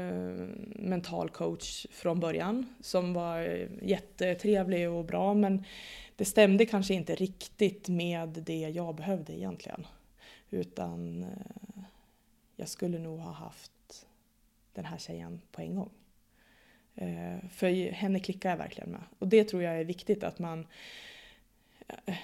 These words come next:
om man ska ta hjälp, då är, då är det inte alla som funkar tillsammans helt enkelt. Utan man måste nog kanske pröva sig fram och till slut hittar man någonting. Eh, för, eh,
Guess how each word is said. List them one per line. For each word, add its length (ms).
om 180
man 260
ska 160
ta 280
hjälp, 500
då 260
är, 200
då 260
är 80
det 60
inte 280
alla 380
som 160
funkar 360
tillsammans 540
helt 200
enkelt. 300
Utan 240
man 120
måste 300
nog 260
kanske 500
pröva 300
sig 140
fram 380
och 120
till 80
slut 240
hittar 240
man 140
någonting. 420
Eh, 240
för, 560
eh, 240